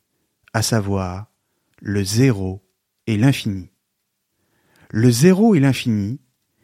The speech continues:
est un roman de l'écrivain hongrois naturalisé britannique, Arthur Koestler.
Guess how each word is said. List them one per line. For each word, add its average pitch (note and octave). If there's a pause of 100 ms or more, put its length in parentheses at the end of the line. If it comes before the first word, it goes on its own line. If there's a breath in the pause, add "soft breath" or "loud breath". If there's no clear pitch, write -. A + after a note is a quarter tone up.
(300)
est F#3
un F#3+
roman C#3
de C#3+
l'écrivain A#2+
hongrois G#2+
naturalisé A#2+
britannique, G#2 (540)
Arthur -
Koestler. F#2+